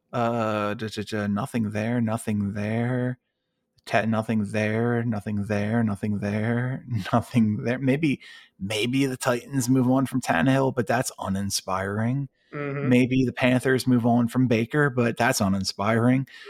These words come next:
Speaker 2: Mm-hmm.
Speaker 1: I imagine the Saints are gonna move on from Jameis because it seems like they're getting ready to move on from Jameis right now
Speaker 2: Mm-hmm.
Speaker 1: with, uh,
Speaker 2: Mm-hmm.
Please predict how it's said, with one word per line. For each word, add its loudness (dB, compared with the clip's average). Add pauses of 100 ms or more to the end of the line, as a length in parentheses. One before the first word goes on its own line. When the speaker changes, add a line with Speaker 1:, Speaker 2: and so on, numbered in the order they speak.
Speaker 2:
Mm-hmm. -8
Speaker 1:
I 4
imagine 6
the 8
Saints 4
are 2
gonna 6
move 4
on 4
from 2
Jameis 4
because -2
it -4
seems 2
like -6
they're 0 (180)
getting 0
ready 2
to -2
move 4
on 4
from 0
Jameis 0
right 2
now 0
Speaker 2:
Mm-hmm. -4
Speaker 1:
with, -2
uh, -4
Speaker 2:
Mm-hmm. -18